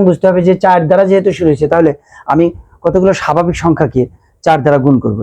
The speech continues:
চার অক্ষে চার, চার দুগুণ আট, তিন চারে বারো। এভাবে গুণ করে আমরা যে সংখ্যাগুলো পাবো সেগুলো হলো চারের গুণিতক। তাহলে চারের গুণিতক আরো আছে, চল্লিশের পরেও আছে, চুয়াল্লিশ আছে, then আটচল্লিশ আছে, তারপরে বাউন্ন আছে,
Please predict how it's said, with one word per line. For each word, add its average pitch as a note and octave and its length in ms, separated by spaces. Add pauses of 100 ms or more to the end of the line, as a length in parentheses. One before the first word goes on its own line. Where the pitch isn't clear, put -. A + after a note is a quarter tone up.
(100)
চার D3 180
অক্ষে C#3+ 240
চার, C3+ 120 (100)
চার C#3 160
দুগুণ B2+ 180
আট, B2+ 160 (100)
তিন C3+ 140
চারে A#2+ 180
বারো। G#2+ 180 (300)
এভাবে F3+ 220
গুণ F3+ 200
করে D#3+ 220 (320)
আমরা D3+ 260
যে F#3 120
সংখ্যাগুলো D#3+ 540
পাবো D#3+ 200
সেগুলো D3+ 360
হলো E3+ 120
চারের E3 320 (320)
গুণিতক। D#3+ 380 (240)
তাহলে F3+ 260
চারের A3+ 320
গুণিতক A3 320 (120)
আরো F3 280
আছে, A#2 180
চল্লিশের F#3 500
পরেও C#3 200
আছে, A2 200 (100)
চুয়াল্লিশ D3 380
আছে, C3+ 200 (400)
then C3 220
আটচল্লিশ C3 380
আছে, C#3 200 (340)
তারপরে A#2+ 320
বাউন্ন C3+ 300 (120)
আছে, C3+ 140